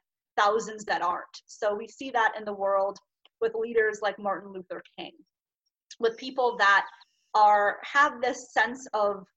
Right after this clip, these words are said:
unconditional love and compassion. There's no, there's no ulterior motives. It's, um,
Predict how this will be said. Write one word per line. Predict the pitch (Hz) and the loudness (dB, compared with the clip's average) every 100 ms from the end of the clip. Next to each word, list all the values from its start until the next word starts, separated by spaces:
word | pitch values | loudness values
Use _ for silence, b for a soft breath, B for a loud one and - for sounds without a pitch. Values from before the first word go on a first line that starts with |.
| - | -6
unconditional | 240 254 233 226 214 | -6 -4 -6 -4 0
love | 208 202 | 2 0
and | 196 | -4
compassion. | 214 185 - - - - 466 _ _ - | -14 -4 0 0 -2 -8 -10 _ _ -6
There's | 254 247 233 | -4 -4 -8
no, | 254 277 262 269 262 - | -2 2 2 0 -4 -12
there's | 247 277 269 262 | -10 -8 -8 -4
no | 262 262 254 247 | -2 -2 -4 -2
ulterior | 247 - 294 262 226 | -2 -2 -6 -2 0
motives. | 208 196 190 - - - | 0 -2 -4 -8 -20 -14
It's, | 214 214 - - _ _ _ - | -10 -10 -12 -20 _ _ _ 2
um, | 214 208 202 180 | 2 2 -2 -10